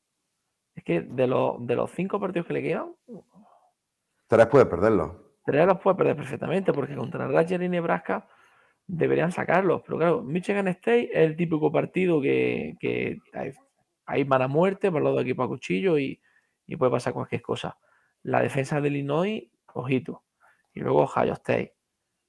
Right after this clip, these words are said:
Speaker 1: Y Tennessee,
Speaker 2: Sí,
Speaker 1: veremos a
Speaker 2: sí.
Speaker 1: ver si, si el día de, no tiene el día tonto el mayonesa, Will Levis, y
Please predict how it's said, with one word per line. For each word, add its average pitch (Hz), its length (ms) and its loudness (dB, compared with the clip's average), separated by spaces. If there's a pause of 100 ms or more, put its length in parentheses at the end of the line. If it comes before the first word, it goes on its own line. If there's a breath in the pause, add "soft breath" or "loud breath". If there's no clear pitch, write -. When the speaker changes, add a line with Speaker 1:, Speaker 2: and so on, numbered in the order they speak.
(840)
Speaker 1:
Y - 140 -8
Tennessee, 175 420 2
Speaker 2:
Sí, 135 60 6
Speaker 1:
veremos 147 260 6
a - 40 4
Speaker 2:
sí. 135 40 2
Speaker 1:
ver 135 120 2
si, 135 680 2
si - 160 -2
el 127 160 0
día 143 220 4
de, 131 420 4
no 143 160 0
tiene 143 220 -2
el 135 80 -2
día 135 180 2
tonto 127 600 0 (360 soft breath)
el 131 220 -2
mayonesa, 165 640 0
Will 185 220 2
Levis, 233 400 0
y 127 880 -4